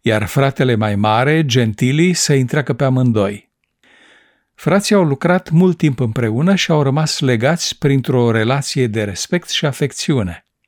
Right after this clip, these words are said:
Gentile Bellini a fost trimis chiar într-o misiune artistică remarcabilă.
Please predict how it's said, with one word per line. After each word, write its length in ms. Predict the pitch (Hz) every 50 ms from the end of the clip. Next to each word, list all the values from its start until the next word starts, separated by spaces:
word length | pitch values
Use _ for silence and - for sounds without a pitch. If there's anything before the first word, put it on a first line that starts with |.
| _ _ _ - - - - - - - - - _ -
Gentile 600 | 117 123 139 135 131 117 - 180 170 143 127 117
Bellini 680 | 104 107 104 101 101 107 110 123 151 185 208 214 208
a 80 | 202 180
fost 340 | - - 196 190 - - -
trimis 500 | - - 143 139 143 185 202 - - -
chiar 260 | - - 180 180 170
într-o 380 | 160 156 143 - 151 147 139 131
misiune 520 | 131 135 143 127 - - 160 165 165 156
artistică 640 | 143 127 120 - 160 156 - - - 147 - - 143
remarcabilă. 920 | 139 139 131 135 139 143 - - 156 147 131 113 104 98 104 - - -